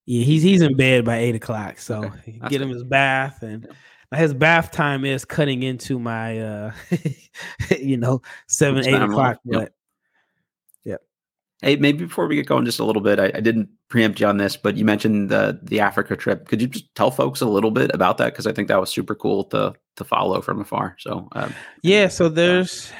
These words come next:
Speaker 1: there's, oh, I believe that there's another Wembanyama, Giannis.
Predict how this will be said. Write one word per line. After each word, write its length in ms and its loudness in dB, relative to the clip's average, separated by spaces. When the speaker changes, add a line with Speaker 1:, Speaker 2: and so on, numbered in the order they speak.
Speaker 1:
there's, 920 0
oh, 100 0
I 200 2
believe 440 0
that 240 -6
there's 640 -4
another 960 2
Wembanyama, 1120 2
Giannis. 920 0